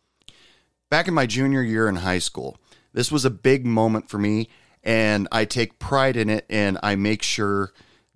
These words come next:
that I think about it all the time because it was a big deal for me to stand up and do this.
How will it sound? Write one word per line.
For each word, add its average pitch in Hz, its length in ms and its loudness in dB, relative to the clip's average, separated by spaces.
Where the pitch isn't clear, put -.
that 104 100 2
I 107 80 4
think 127 220 0
about 110 220 2
it 107 100 -6
all 101 140 0
the 110 60 -6
time 98 280 -2
because 95 360 -2
it 107 120 -2
was 107 200 -2
a 95 60 -2
big 90 380 -4
deal 101 220 2
for - 160 -8
me 95 220 -2
to 90 220 -10
stand 98 420 -2
up 95 220 -2
and 90 220 -4
do 107 160 0
this. - 340 -8